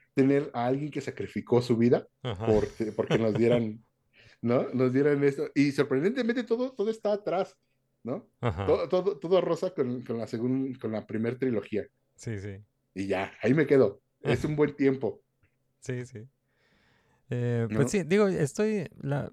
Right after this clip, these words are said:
Speaker 2: estoy disfrutando, estoy disfrutando el nuevo Star Wars, nada más, eh, sí, la, la trilogía secuela es la que no, se me hace muy difícil volver a ver.
Speaker 1: Bueno, ya, ya, yo te invitaría a verla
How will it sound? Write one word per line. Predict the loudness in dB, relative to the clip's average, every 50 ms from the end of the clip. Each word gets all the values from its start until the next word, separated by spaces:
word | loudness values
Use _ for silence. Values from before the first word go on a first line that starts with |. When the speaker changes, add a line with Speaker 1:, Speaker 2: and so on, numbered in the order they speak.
| -14 -10 -8
Speaker 2:
estoy | -8 -4 0 0 0 0
disfrutando, | 0 -2 -4 -6 -4 -4 -4 -4 -4 -4 -6
estoy | -4 -2 -2 -2
disfrutando | -2 -2 -4 -4 -4 -4 -6 -6 -6
el | -6
nuevo | -4 -4 -4 -4
Star | -6 -6 -6 -6 -6
Wars, | -6 -6 -6 -8
nada | -8 -8 -6 -6
más, | -6 -8 -10 -10 -14 -14 -12
eh, | -10 -8 -8 -8 -10 -12 -16 -20 _ _ _ _ _ _ _ _
sí, | _ _ -8 -6
la, | -4 -4 -4 -4
la | -4 -6 -6 -8
trilogía | -10 -12 -10 -8 -8 -6 -4 -4 -4
secuela | -4 -4 -6 -4 -4 -4 -4
es | -4
la | -6 -6
que | -8 -10 -10
no, | -10 -10 -10 -12 -12 -14 -16 -18 -20 -20 _ _
se | -16 -14
me | -12 -10
hace | -10 -8
muy | -8 -6 -6
difícil | -4 -4 -6 -6 -6 -2
volver | 0 0 2 2 2 2
a | 2
ver. | 2 0 -2 -2 -6 -10 -16 -18 -20 -20 -20 _ _ _ _ _ _ _ _ _ _ _ _ _ _ _ _ _ _ _ _ _ _ _ _ _ _ _ _
Speaker 1:
Bueno, | 0 0 0 0 0 -4 -4 -6
ya, | -4 0 2 2 2 2 0 -2 0
ya, | 0 0 0 0 0 0 -2 -2 -6 -8 -12 -18 _ _ _ _ _
yo | -10 -8 -6
te | -4
invitaría | -2 -2 0 0 2 2 4 4 4 2 0 -2 -8 -18 -20 -16 _
a | -4 0
verla | 2 2 2 2 0 0 -2 -2 -4 -6